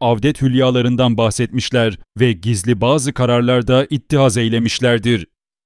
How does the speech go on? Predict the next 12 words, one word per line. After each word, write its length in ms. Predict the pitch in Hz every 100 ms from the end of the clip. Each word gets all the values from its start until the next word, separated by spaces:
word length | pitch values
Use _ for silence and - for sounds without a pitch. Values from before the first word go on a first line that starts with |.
| _ -
Bu 140 | 139
toplanışın 760 | - 135 123 120 117 131 120 120
Ağrı 360 | 120 113 120 156
Dağı 220 | 147 131
hadisatının 920 | 113 120 113 - 123 117 127 123 104
vuku 340 | 107 - 139
zamanına 640 | 160 147 135 127 123 123 117
tesadüf 520 | 123 117 120 117 135
etmesi 440 | 151 - 131 - 131
manidar 500 | 113 117 120 120 156
olduğu 380 | 151 110 135
gibi, 400 | 143 123 113 110